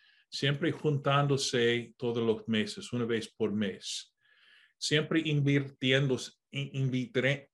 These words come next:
invirtiéndonos en los hombres. Ah, entonces, y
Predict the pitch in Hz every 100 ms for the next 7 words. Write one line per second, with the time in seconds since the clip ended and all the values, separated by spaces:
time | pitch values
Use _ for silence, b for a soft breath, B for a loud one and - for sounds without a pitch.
0 | _ 131 147 131 123 123 - 107 123 151
1 | 139 120 113 110 - - 123 120 110 110
2 | 123 117 113 101 - - - - _ _
3 | _ _ _ _ - 113 110 104 104 101
4 | - _ _ _ _ - - _ _ 113
5 | 110 131 123 127 117 - 151